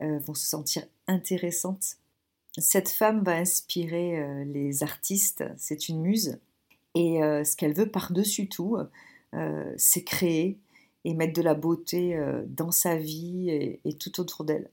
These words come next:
Et chaque fois que Aphrodite se réveille dans la vie d'une femme, il y a comme, euh, une énergie qui est générée, euh, la personne brille, la conversation brille,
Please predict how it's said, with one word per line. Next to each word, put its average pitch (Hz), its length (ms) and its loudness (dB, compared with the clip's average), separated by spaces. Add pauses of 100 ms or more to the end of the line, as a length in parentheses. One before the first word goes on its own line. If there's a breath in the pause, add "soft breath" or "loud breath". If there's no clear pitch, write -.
(340)
Et 165 40 -2
chaque 202 240 2
fois 254 240 2
que 226 200 -2
Aphrodite 175 640 0
se - 180 0
réveille 170 380 2
dans 165 140 0
la 160 120 -2
vie 185 160 -2
d'une 185 220 2
femme, 175 420 0 (480 loud breath)
il 165 60 -6
y 160 80 2
a 156 80 2
comme, 208 360 0
euh, 165 400 0
une 160 200 -4
énergie 175 500 0
qui - 80 -4
est 156 60 4
générée, 160 580 2 (460 loud breath)
euh, 156 140 -6
la 151 120 -2
personne 160 480 -2
brille, 180 460 0
la 156 100 -2
conversation 151 680 -4
brille, 160 540 0